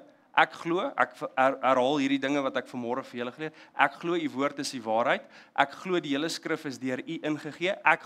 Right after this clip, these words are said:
glo u praat met my deur u skrif." En ek bid so, Here, voordat ek nou in u woord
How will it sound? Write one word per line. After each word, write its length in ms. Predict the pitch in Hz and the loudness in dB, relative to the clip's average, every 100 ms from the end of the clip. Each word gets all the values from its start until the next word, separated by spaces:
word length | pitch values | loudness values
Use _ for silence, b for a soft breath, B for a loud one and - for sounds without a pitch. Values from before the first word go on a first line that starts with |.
| - | -4
glo 160 | 180 170 | -4 -2
u 120 | 165 | -4
praat 320 | 165 165 165 165 | 2 4 4 0
met 120 | 147 | -2
my 100 | 151 131 | -4 -2
deur 300 | 131 139 - | -4 -4 -6
u 120 | 139 | -8
skrif." 380 | - - 127 - B B - | -8 0 0 0 B B 2
En 100 | 151 | 2
ek 100 | 147 139 | 4 0
bid 200 | 165 - | 0 0
so, 80 | |
Here, 240 | 190 170 180 | 0 0 -2
voordat 360 | 180 175 180 170 | 0 2 2 0
ek 80 | 151 | 2
nou 140 | 151 | 2
in 80 | 160 160 | 2 -2
u 20 | 143 | -2
woord 260 | 156 151 | -2 -2